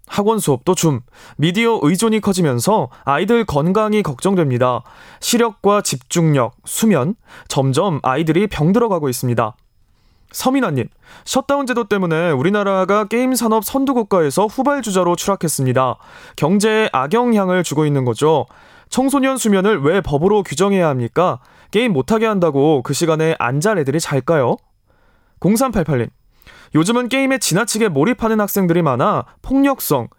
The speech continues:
비인간성이 강화되고 있습니다. 인간의 사고 능력이 감소되고 있는 건데요.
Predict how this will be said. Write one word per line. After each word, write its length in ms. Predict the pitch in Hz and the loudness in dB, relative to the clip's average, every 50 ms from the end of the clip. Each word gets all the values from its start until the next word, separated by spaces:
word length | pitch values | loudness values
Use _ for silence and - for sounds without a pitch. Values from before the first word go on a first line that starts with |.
| _ _ - | _ _ -6
비인간성이 760 | - 151 180 233 254 254 240 240 233 208 - 170 170 208 202 | -2 0 2 2 2 2 0 0 -2 -2 -2 -2 0 -2 -2
강화되고 500 | - - 139 143 180 208 185 175 165 143 | -2 -2 0 0 0 0 0 0 0 -2
있습니다. 480 | 127 - 131 120 120 123 120 117 - - - _ _ - - - - - | -2 -2 -4 -2 0 0 0 0 -2 -8 -16 _ _ -20 -20 -20 -8 -2
인간의 380 | 139 156 190 220 226 220 220 214 | 0 2 2 2 0 -2 -4 -4
사고 260 | - - 277 294 302 | -2 -2 0 0 0
능력이 380 | 277 269 247 226 214 208 208 | 2 2 2 2 2 2 0
감소되고 500 | 202 - 143 139 147 214 202 202 185 185 | 0 -2 -4 -2 0 0 0 0 0 0
있는 160 | 165 151 143 131 | 0 0 0 0
건데요. 440 | 127 123 120 123 156 214 208 143 | 0 0 0 2 2 2 0 -2